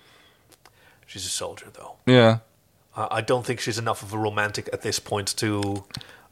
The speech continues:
Speaker 1: to imagine that there's a, that there's a happy ending for them.
Speaker 2: No.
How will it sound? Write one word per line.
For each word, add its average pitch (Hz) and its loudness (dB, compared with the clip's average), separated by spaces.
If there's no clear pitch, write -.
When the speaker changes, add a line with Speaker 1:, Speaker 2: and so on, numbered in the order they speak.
Speaker 1:
to 139 4
imagine 117 4
that 107 2
there's 110 2
a, 101 2
that 117 -4
there's 113 -8
a 104 0
happy 117 -2
ending 107 -4
for 107 -4
them. 98 -8
Speaker 2:
No. 120 6